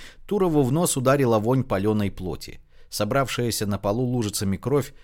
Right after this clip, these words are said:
неспешно стекала к сливному отверстию. Источником её были две фигуры, привязанные к стульям.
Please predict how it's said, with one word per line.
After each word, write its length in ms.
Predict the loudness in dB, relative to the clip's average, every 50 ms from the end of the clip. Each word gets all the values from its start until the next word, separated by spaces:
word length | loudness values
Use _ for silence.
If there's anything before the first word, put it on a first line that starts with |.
| -14 -6 -4
неспешно 540 | -2 -2 -2 0 -2 -2 -2 0 -2 -4
стекала 440 | -2 -4 -4 -2 0 2 2 2 0
к 60 | -2
сливному 520 | -4 -2 -2 0 0 2 2 2 2 0 -2
отверстию. 680 | -4 -4 -6 -6 -6 -6 -6 -10 -10 -12 -14 -14 -16 -18 -20 -20 -20 -20 _ -20 -20 -20 -20 -12 -8
Источником 680 | -6 -6 -2 0 0 0 0 0 -2 -2 -2 -2 0
её 300 | 0 0 2 2 2 2
были 240 | 2 0 0 0 -2
две 240 | -2 -2 -2 -2
фигуры, 600 | -2 -2 -4 -6 -4 -4 -4 -4 -4 -6 -8 -10 -14 -16 -18 -12 -6
привязанные 600 | -4 -2 0 0 0 0 0 0 -2 -2 -2 -2 -2
к 80 | -4
стульям. 480 | -6 -6 -6 -8 -10 -8 -10 -10 -12